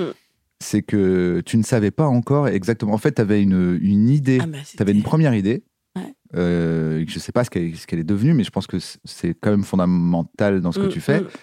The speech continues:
Speaker 1: c'est que tu voulais partager, euh, l'expérience et les choses dont tu t'es rendu compte.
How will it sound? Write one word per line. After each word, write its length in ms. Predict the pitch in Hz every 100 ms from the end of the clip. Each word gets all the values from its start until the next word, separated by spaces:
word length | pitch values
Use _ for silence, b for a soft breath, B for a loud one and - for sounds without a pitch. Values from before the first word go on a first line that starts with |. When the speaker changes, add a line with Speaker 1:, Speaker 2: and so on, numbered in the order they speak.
| B
Speaker 1:
c'est 180 | - 95
que 40 | -
tu 180 | -
voulais 340 | 90 92 113 123
partager, 720 | - 117 123 120 113 135 151 - _ _ _ _ _
euh, 560 | - 90 87 85 85 85
l'expérience 760 | 98 - 110 107 117 147 - -
et 80 | 101
les 100 | 98
choses 200 | - 123
dont 80 | 98
tu 140 | -
t'es 100 | 123
rendu 260 | 113 101 104
compte. 280 | 92 -